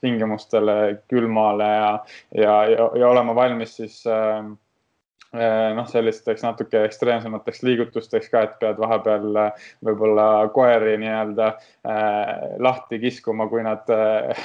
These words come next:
<laughs> kaklema lähevad ja, ja noh, sellised asjad, et sa päris, äh, ähm, peljata ei tohiks, äh, võib-olla seda,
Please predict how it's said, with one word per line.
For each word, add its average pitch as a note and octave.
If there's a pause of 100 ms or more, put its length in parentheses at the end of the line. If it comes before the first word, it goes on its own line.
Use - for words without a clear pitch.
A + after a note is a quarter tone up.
<laughs> A#2+
kaklema A#2
lähevad G#2+
ja, G#2+ (160)
ja B2+
noh, C#3+
sellised C3+
asjad, B2
et A#2
sa B2+
päris, B2
äh, A#2+ (380)
ähm, A#2 (720)
peljata C3+
ei A#2+
tohiks, C#3
äh, G#2+ (100)
võib-olla A2
seda, A2